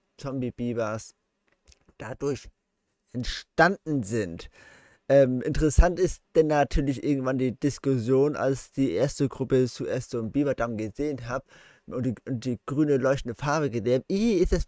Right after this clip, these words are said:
Biberpisse?“ Ich weiß zwar nicht, ob man schon mal sowas gesehen hat, aber ich mag bezweifeln, dass Biber grüne Pisse haben. Naja, okay, das, äh,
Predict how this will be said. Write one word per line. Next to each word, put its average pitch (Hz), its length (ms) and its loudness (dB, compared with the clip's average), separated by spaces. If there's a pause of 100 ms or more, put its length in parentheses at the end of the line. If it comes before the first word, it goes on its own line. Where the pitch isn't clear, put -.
(100)
Biberpisse?“ 139 840 0
Ich 120 220 -8
weiß 160 220 2
zwar 156 160 0
nicht, 147 340 -4
ob 131 160 -4 (380)
man 151 400 -4
schon 147 220 -8
mal 143 180 0
sowas 143 280 -2
gesehen 143 200 -2
hat, 120 100 -4
aber 120 400 2 (360)
ich - 640 -14
mag 156 340 0
bezweifeln, 160 720 0 (460)
dass - 360 0 (120)
Biber 165 400 4
grüne 147 460 2
Pisse 165 400 -4
haben. 104 260 -12 (840)
Naja, 190 320 10
okay, 190 380 6
das, 165 300 2
äh, 151 220 -4